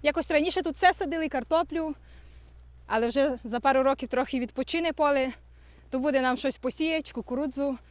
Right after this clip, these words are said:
як казав чоловік, чи може посів який, гною завезе, чи добрива добавить. І отак подискував, де раніше оброблялось недавно, пару років назад, то тут гарніша дисковка, а там більш такий пирей.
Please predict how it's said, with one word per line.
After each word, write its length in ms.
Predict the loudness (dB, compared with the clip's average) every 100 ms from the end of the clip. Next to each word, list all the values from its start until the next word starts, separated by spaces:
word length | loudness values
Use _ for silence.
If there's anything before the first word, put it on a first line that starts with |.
| -20 -20 -20 -20 -10
як 120 | -8
казав 280 | -4 0 0
чоловік, 500 | 0 -6 -4 -6 -8 -18 -20
чи 120 | -8
може 260 | -4 -2 -2
посів 360 | -6 -6 -4
який, 420 | -4 -4 -6 -10 -12 -20 -20 -20 -20 -8
гною 320 | -6 -4 -4
завезе, 540 | -6 -6 -2 -2 -2 -6 -16
чи 140 | -10
добрива 380 | -4 -4 -4 -6
добавить. 580 | -6 -6 -6 -6 -10 -16 -20 -20 -20 -20 -20 -20 -20 -20 -20 -20 -20 -20 -20 -10
І 100 | -4
отак 200 | 2 2
подискував, 680 | 0 -6 -6 -2 2 4 2 -10 -20 -20 -20 -14
де 140 | -2 0
раніше 340 | 2 2 0
оброблялось 560 | -2 -2 0 0 0 -2
недавно, 460 | -2 -2 -2 -6 -8 -16 -20 -20 -18 -6
пару 200 | -4 -2
років 260 | -4 -6
назад, 420 | -6 -4 -4 -4 -8 _ _ _ _
то 100 | -12
тут 180 | -10 -6
гарніша 640 | -6 -4 -2 -4 -4 -8 -8
дисковка, 640 | -12 -10 -8 -8 -10 -16 -16 -20 _ _ _ _ _ _ _ _ -18
а 80 | -12
там 200 | -10 -8
більш 260 | -6 -8
такий 200 | -10 -10
пирей. 480 | -8 -6 -4 -4 -8